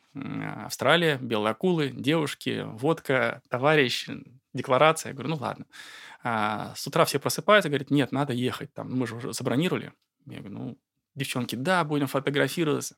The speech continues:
Думаю, че фотографироваться? И мы приезжаем на лодку, нас сажают, выдают по бадинам. Бади — человек, который тебя сопровождает на, на погружение.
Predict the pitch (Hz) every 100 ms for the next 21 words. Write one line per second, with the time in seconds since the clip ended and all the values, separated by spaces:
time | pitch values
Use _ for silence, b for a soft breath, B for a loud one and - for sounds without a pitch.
0 | _ - - - - 135 - 127 127 131
1 | 135 110 120 - B B B B B B
2 | B - 143 175 151 160 - 151 147 135
3 | 123 139 127 117 147 202 - - 135 123
4 | 113 110 - 139 190 196 160 - 131 135
5 | 135 123 139 185 165 151 135 _ - 131
6 | 120 113 - - 113 113 117 - - 120
7 | 123 131 120 - 98 117 113 104 104 131
8 | 127 135 127 123 120